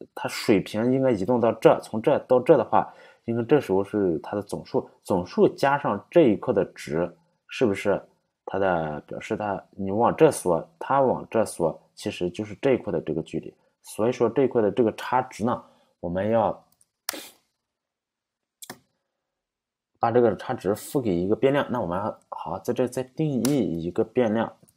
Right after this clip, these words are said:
再定义一个变量，我们叫 base 吧，最基础的一个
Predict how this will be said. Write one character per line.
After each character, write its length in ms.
再 140
定 180
义 200
一 40
个 120
变 320
量， 320
我 180
们 320
叫 380
base 360
吧， 240
最 180
基 520
础 300
的 120
一 160
个 300